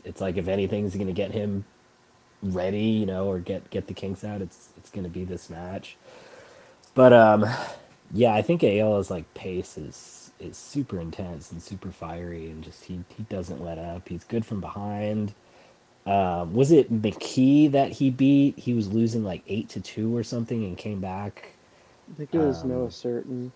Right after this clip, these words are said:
Speaker 2: at the
Speaker 1: Oh, it
Speaker 2: scuffle.
Speaker 1: was Noah Certain, yeah. Yeah, that, yeah, for third place. Um, yeah, that was,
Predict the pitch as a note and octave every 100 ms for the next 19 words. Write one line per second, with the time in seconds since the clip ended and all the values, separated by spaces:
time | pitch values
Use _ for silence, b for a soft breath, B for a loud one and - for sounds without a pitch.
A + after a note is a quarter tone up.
0 | _ _ - B2+ B2 - C3 G2 F2 E2+
1 | F2+ E2+ - F#2+ C#2 F2 F2 D#2+ D#2+ E2
2 | - _ _ _ _ - - _ A2+ G#2+
3 | F2 E2 A#2+ A#2+ - A#2 A#2 F#2+ G#2+ -
4 | G#2+ F#2 G#2+ F2+ E2+ - - - - F#2+
5 | F2 E2 D#2+ E2 - _ _ - G2 G2+
6 | C3+ C#3+ B2 G2